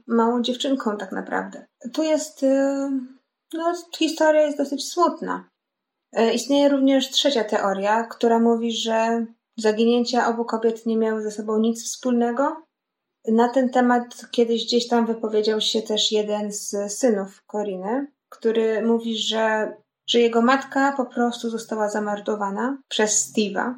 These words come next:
a ich siostrę po prostu uprowadził ktoś zupełnie inny. To jest koniec tej historii. Do dzisiaj nie wiemy, co się wydarzyło. E, jak patrzyłam na opinie ludzi w internecie, to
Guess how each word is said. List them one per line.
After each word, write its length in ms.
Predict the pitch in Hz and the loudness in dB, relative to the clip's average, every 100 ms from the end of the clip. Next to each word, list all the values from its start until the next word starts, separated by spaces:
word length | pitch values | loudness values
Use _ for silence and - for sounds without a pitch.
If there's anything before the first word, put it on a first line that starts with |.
| - _ 247 | -12 _ 0
a 80 | |
ich 160 | 240 240 | 2 2
siostrę 580 | 262 254 - 262 262 254 | 0 -2 -2 -2 0 -2
po 80 | 240 | -4
prostu 420 | 226 208 - 220 214 214 220 - _ 254 | -2 -4 -4 -2 0 0 -2 -8 _ -2
uprowadził 540 | 254 247 233 233 226 | 2 2 2 0 -4
ktoś 680 | - 220 208 208 - - - 220 | -6 -2 0 0 -2 -4 -8 -4
zupełnie 500 | 226 220 202 190 190 | -2 0 0 -2 -6
inny. 260 | 202 214 - _ _ _ _ _ _ _ _ - | -8 -14 -20 _ _ _ _ _ _ _ _ 2
To 80 | |
jest 140 | 359 349 | 2 4
koniec 300 | 262 214 - | 2 2 0
tej 480 | 226 220 214 - _ | 0 0 -2 -8 _
historii. 840 | - 247 - 247 254 285 285 - - | -4 -2 2 2 2 2 0 -2 -8
Do 220 | 226 233 | 0 0
dzisiaj 340 | 233 240 254 240 | 2 0 0 2
nie 140 | 240 | 2
wiemy, 260 | 233 233 233 | 2 0 0
co 160 | - | -2
się 160 | 254 262 | -2 0
wydarzyło. 800 | 254 254 247 262 262 302 320 - _ - 240 | 0 0 0 2 2 0 -2 -12 _ -4 2
E, 260 | 240 233 | 4 4
jak 220 | 233 233 | 2 0
patrzyłam 500 | - 240 - 247 240 | -2 0 2 2 4
na 180 | 233 233 | 2 2
opinie 460 | 226 240 233 233 226 | 0 2 2 4 2
ludzi 300 | 226 226 214 | 2 0 -4
w 320 | 220 214 214 | -4 -2 -2
internecie, 720 | 214 220 214 214 208 247 240 - | -2 -2 0 0 0 -2 -4 -2
to 600 | 220 214 214 214 226 226 | 0 2 0 0 -2 -6